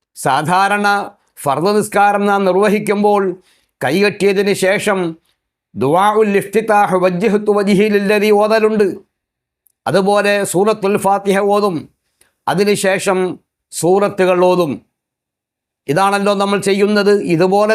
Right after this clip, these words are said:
തന്നെയാണ് സുന്നത്ത് നിസ്കാരങ്ങളിൽ നാം ചെയ്യേണ്ടത്. സുന്നത്ത് നിസ്കാരമായതുകൊണ്ട് ഫർദ് നിസ്കാരത്തിൽ ചെയ്യുന്ന പല സുന്നത്തുകളും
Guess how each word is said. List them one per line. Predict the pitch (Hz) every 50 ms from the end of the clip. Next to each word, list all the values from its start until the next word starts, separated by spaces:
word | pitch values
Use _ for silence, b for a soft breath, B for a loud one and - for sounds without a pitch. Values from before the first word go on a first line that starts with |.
| 214 214
തന്നെയാണ് | 196 190 196 214 233 233 220 214 208 202 208 226 214 208
സുന്നത്ത് | 208 208 226 220 - 220 220
നിസ്കാരങ്ങളിൽ | 208 - - 202 208 208 202 214 208 202 208 202 202 202
നാം | 196 196 202 -
ചെയ്യേണ്ടത്. | 185 190 185 185 180 175 175 170 160 143 104 - b b b b b b b - -
സുന്നത്ത് | 135 143 170 202 196 160 196 196
നിസ്കാരമായതുകൊണ്ട് | 202 180 - - 202 202 196 202 202 196 196 202 208 202 196 214 208 202 208 196 208 202 190 185 - - _ _ _ _ _ _ _ _ _ _ _ _ _ _ -
ഫർദ് | 127 135 139 165 202 208
നിസ്കാരത്തിൽ | 208 - - - 202 202 208 208 208 208 208 208 208 165 190
ചെയ്യുന്ന | 190 202 208 208 202 208 202 156
പല | 185 202 208 202 -
സുന്നത്തുകളും | 185 202 226 233 220 220 214 202 190 196 202 196